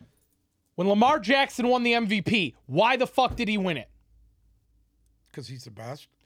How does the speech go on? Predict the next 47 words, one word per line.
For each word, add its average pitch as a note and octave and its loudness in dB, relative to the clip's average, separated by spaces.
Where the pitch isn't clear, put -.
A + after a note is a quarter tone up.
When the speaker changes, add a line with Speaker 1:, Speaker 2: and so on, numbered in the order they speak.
Speaker 1:
No, G#3+ 2
he's G3 -6
not. C#4 4
Speaker 2:
<laughs> - -14
Speaker 1:
He's F#3+ -2
not C#4+ 2
the G#3 2
best. - -2
I-, A#3+ 2
if A#3 0
you C4+ 4
look D#4+ 2
Speaker 2:
What E4+ 0
do - 0
you C4+ 4
Speaker 1:
at G#3+ 4
it, B3+ 2
Speaker 2:
mean? A3+ -4
Speaker 1:
if D#3 0
Justin D#4+ -2
Fields G#3+ 0
Speaker 2:
What A3 2
do C4 4
you B3+ 4
mean? B3+ 4
Speaker 1:
if F3+ 0
just, D#4+ 2
if G3 -2
what B3+ 0
Justin D#4 -2
Fields B3+ -4
did A#3+ -4
the G#3+ 0
last A3 0
two B3+ -2
games, F#3+ -4
he C#4+ 0
had D4 2
been C4+ -2
doing C#4 -2
since G#3+ -10
the A#3+ -4
beginning B3 -2
of G#3 -4
the B3+ -2
year. G#3+ 2
Speaker 2:
Okay. F3 -2